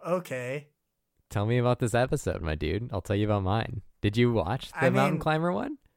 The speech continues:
Speaker 1: I did not. <laughs>
Speaker 2: Whoa, that's interesting. So I watched it on
Speaker 1: So
Speaker 2: Amazon Prime Video, and I wonder if they modified the order somehow.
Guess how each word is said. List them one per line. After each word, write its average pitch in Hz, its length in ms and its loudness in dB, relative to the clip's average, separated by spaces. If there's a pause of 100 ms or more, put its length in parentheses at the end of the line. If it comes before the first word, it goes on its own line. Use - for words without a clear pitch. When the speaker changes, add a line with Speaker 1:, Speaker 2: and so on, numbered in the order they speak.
(760)
Speaker 1:
I 139 500 -4
did 123 260 -10
not. 135 380 -8 (240)
<laughs> - 240 -20
Speaker 2:
Whoa, 147 840 6
that's 131 240 2
interesting. 120 480 -2
So 117 140 0
I 127 160 4
watched 165 300 -4
it 113 120 -2
on 104 100 0
Speaker 1:
So 104 120 2
Speaker 2:
Amazon 110 360 0
Prime 101 280 -2
Video, 95 420 2
and 95 140 -2
I 90 60 2
wonder 98 400 2
if 90 220 0
they 85 420 -2 (460)
modified 92 520 0
the 87 100 2
order 98 300 0
somehow. - 460 -8